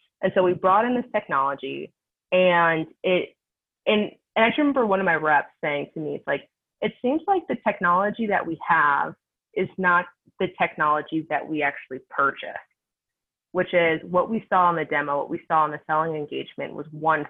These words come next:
thing. And then we actually started using it. It's like, "This is not functioning the way that we ever expected for it to function." Um, and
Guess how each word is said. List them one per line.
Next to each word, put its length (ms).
thing. 420
And 100
then 120
we 140
actually 320
started 340
using 440
it. 160
It's 140
like, 160
"This 120
is 160
not 280
functioning 460
the 100
way 240
that 140
we 360
ever 240
expected 600
for 140
it 160
to 120
function." 580
Um, 640
and 100